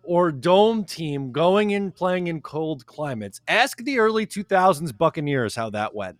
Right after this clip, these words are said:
uh, for, in, instead of two thousand two. Ask the Tony Dungy Bucks how that went. Um, I was like, "Okay, yeah, there's gonna be, like, a,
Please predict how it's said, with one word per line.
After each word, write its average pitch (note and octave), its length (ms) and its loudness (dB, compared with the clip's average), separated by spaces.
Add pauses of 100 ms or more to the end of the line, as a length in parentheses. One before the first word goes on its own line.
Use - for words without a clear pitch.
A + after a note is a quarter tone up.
uh, G#2+ 200 -2
for, - 140 -14
in, A#2 180 -10
instead A#2+ 420 -8
of A#2 120 -10 (200)
two - 120 -18
thousand G#2 420 -6
two. F#2 260 -12 (380)
Ask - 360 -2
the G3+ 160 -4
Tony F3 300 0
Dungy C#3+ 360 0 (120)
Bucks - 400 -4
how A2 140 -6
that G#2+ 260 -6
went. F#2 200 -12 (600)
Um, A2+ 500 2 (340)
I - 40 -6
was D3+ 100 0
like, F3 100 6
"Okay, D3 260 4
yeah, D3 160 6
there's A#2+ 180 0
gonna C#3+ 160 0
be, C#3 140 4
like, C3+ 300 6
a, B2+ 400 6